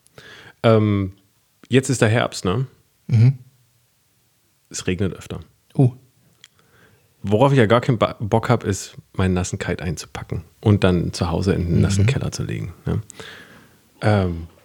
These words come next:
Speaker 1: was mache ich mit nassem Scheiß? Keine Ahnung, trocknen, äh, hier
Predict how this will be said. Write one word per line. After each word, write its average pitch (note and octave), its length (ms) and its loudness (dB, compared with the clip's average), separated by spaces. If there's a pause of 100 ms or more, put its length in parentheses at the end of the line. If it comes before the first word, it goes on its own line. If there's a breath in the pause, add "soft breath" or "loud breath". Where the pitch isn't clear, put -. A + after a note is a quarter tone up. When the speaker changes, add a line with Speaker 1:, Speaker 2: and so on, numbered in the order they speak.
Speaker 1:
was G#2 140 4
mache A#2+ 140 6
ich B2 60 6
mit A2+ 140 4
nassem A2 360 2
Scheiß? B2+ 460 0
Keine G2+ 220 2
Ahnung, G#2+ 300 2
trocknen, A2 560 2
äh, G2+ 400 0
hier G2 400 2